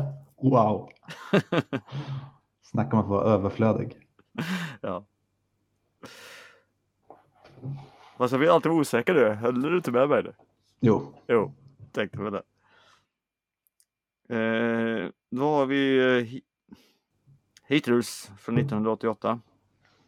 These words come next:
Speaker 1: Mm.
Speaker 2: Mot Monsters, Inc från tvåtusenett.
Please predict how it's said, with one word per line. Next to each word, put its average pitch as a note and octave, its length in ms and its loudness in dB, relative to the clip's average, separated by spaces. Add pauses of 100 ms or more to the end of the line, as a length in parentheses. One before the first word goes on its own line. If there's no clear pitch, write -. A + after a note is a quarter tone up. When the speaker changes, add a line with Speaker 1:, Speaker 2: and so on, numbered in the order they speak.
(400)
Speaker 1:
Mm. B2 240 6 (580)
Speaker 2:
Mot G#2+ 360 -4
Monsters, A2 540 -4
Inc A#2+ 240 0 (220)
från G#2+ 140 -8
tvåtusenett. - 760 -12